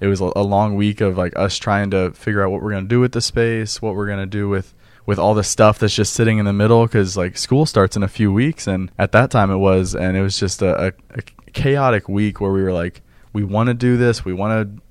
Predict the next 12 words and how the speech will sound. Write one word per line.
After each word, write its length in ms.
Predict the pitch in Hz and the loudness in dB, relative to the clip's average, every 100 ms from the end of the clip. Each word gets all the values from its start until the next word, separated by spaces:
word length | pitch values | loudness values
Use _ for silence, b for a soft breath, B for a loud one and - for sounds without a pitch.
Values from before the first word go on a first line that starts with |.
| - | -8
improve 540 | 104 104 113 120 117 | -6 -4 2 2 4
this 160 | 117 107 | 2 -2
space 360 | - 110 113 | 0 0 0
for 140 | - 113 | -2 -2
grilled 220 | 113 107 | 0 0
cheese, 240 | - 113 | -2 -4
but 100 | 98 | -2
also 260 | 95 101 101 | 0 0 -2
we, 200 | 95 90 | -4 -4
we 140 | - 95 | -6 -8
can't 380 | - 104 107 62 | -6 -4 -4 -4
because 420 | 95 92 90 | -4 -2 -4